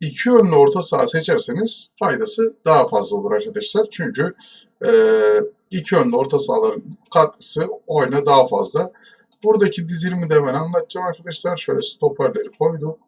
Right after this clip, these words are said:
Hücum en yükseği koyduk. Kalecimizi de şöyle yerleştirelim.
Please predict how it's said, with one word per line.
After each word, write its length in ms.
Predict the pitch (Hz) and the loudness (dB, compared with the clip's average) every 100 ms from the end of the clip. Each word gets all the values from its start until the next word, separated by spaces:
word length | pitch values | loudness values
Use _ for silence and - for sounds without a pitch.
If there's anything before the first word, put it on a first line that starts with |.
| _ - - _ | _ -20 -20 _
Hücum 400 | 170 147 147 139 | -10 -6 -4 -4
en 100 | 240 | -4
yükseği 440 | 139 131 - 202 - | -6 -8 -10 -8 -8
koyduk. 480 | - 165 143 147 147 - _ - - - | -4 -4 -4 -6 -10 -18 _ -20 -20 -8
Kalecimizi 560 | 180 226 233 101 - - | -6 -6 -8 -10 -10 -8
de 100 | - | -8
şöyle 380 | - 107 107 | -4 -4 0
yerleştirelim. 760 | 151 147 123 - 123 123 147 | 0 0 -6 -8 -8 -6 -8